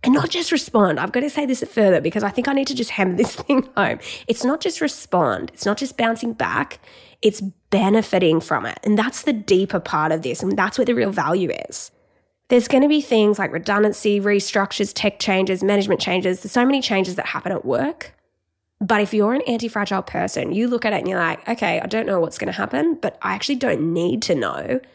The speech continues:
because what I do know is that I'm gonna be a person who can not just handle the unknown, but benefit from it." So don't focus on the unknowns. Focus on becoming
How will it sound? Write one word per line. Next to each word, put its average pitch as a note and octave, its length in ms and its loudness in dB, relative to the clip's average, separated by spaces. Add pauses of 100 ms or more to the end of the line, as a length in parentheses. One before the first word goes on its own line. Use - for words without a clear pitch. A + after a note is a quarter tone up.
(220)
because G3+ 260 -2
what G3 260 -2
I F#3 140 0
do A#3 560 2
know A#3 500 -2 (520)
is G3 100 2
that G3+ 160 0
I'm F#3+ 200 2
gonna G3+ 140 0
be F#3+ 160 2
a F3 60 0
person E3+ 640 -4 (260)
who G#3+ 100 -4
can F#3 240 0
not F3 200 0
just A#3+ 200 -6
handle F#3+ 460 0
the F3+ 140 0
unknown, F3+ 560 -2 (280)
but F3 300 -4
benefit - 540 -4 (200)
from - 380 -4
it." B1+ 160 -12 (800)
So - 160 2
don't A#3+ 360 2
focus - 1040 -4 (240)
on G#3 160 4
the F#3+ 160 4
unknowns. - 920 -2 (420)
Focus A#3+ 680 2 (240)
on B3+ 100 2
becoming G3+ 540 0